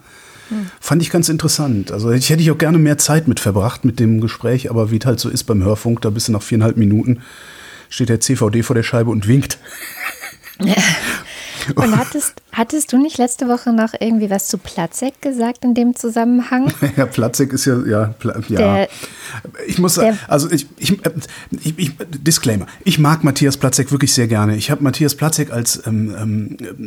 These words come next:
Speaker 2: Ministerpräsident von Brandenburg sogar geschätzt. Ich fand, der hat das sehr, sehr schön gemacht und so.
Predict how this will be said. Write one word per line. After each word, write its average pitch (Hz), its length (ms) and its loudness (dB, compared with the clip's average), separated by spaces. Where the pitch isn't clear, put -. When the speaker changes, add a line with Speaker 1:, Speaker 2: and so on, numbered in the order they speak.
Speaker 2:
Ministerpräsident 127 640 2
von 123 140 0
Brandenburg 135 380 4
sogar 123 220 0
geschätzt. 156 500 0
Ich 117 120 -4
fand, 135 160 2
der 120 60 2
hat 117 80 -2
das 110 120 0
sehr, 107 100 0
sehr 104 120 -2
schön 165 260 2
gemacht 143 280 2
und 131 100 2
so. 135 180 0